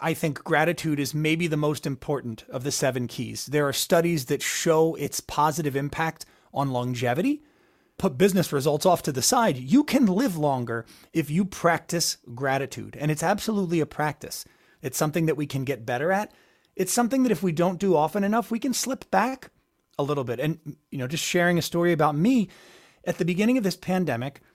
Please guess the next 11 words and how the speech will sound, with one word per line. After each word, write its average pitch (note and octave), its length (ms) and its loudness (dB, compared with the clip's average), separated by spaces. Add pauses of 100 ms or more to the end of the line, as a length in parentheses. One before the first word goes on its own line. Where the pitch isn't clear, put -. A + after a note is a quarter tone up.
(180)
my C#3 160 2
wife E3 260 4
and F#3+ 120 2
I E3+ 80 2
had D3 160 0
just D3+ 280 0
found F#3 260 2
out C#3 180 2
we D3 100 0
were C#3+ 100 0
pregnant B2 460 -2